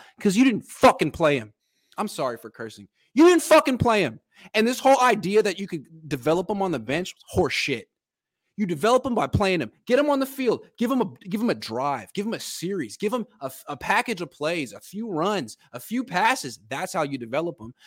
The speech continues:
He wasn't even ready to run the ball. He was ready for nothing because Kyle put him on the back burner. Put him in the, put him in the back of the fridge. Put him on ice. That's the way I look at it.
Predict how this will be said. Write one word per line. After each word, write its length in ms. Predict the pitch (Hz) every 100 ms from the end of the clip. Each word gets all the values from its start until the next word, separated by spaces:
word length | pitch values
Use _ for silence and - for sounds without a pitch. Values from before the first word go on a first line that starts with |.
| -
He 160 | - 294
wasn't 340 | 277 240 202
even 240 | 180 135
ready 240 | 131 170 185
to 80 | 131
run 300 | 117 139 165
the 100 | 113
ball. 500 | 107 104 117 104 - _ _ _ _
He 120 | 247
was 220 | 220 135
ready 240 | 151 185 202
for 200 | - 127
nothing 600 | 113 156 - - 123 92 _ _ _ _
because 300 | 185 175 165
Kyle 300 | - 180 190
put 180 | 196 220
him 80 | 208
on 80 |
the 80 | 160
back 420 | 107 131 151 160
burner. 380 | 127 151 147 101 _ _ _ _ _
Put 120 | - 247
him 100 | 247
in 100 | 226
the, 200 | 180 - _
put 120 | 269
him 60 | 247
in 80 | 233
the 100 | 147
back 300 | 113 185 208
of 80 |
the 80 | 170
fridge. 640 | - - 175 160 107 - - _ _ _
Put 120 | - 269
him 100 | 262
on 120 | 240
ice. 520 | 240 240 180 - - _ _
That's 140 | 156
the 60 | 156
way 100 | 151
I 80 | 160
look 200 | 117 104
at 120 | 104
it. 120 | 104